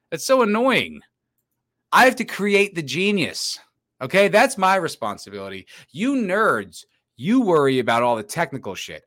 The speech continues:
I just make the genius, okay? God. <laughs>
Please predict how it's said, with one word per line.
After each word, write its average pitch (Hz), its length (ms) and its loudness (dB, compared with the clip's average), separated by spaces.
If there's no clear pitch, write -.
I 180 200 0
just 190 220 -6
make 147 360 -10
the 120 80 -12
genius, 110 840 -10
okay? 202 540 -2
God. 240 480 0
<laughs> 143 100 -10